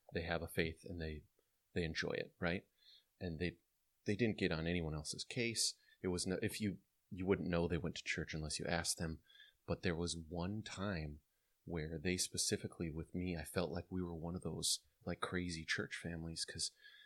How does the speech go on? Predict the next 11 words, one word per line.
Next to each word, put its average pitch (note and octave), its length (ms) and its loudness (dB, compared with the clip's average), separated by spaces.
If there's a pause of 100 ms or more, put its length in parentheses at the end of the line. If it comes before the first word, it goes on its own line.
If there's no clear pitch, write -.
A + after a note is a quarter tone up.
(400)
my A2 260 -2
mom G#2+ 720 -2
woke F#2 280 -2
me A2 300 0
up F#2+ 320 -2
one E2+ 240 -4
morning. E2 340 -4
It E2+ 80 -4
was, F2+ 140 -2
like, F#2 120 -4
s-, - 320 0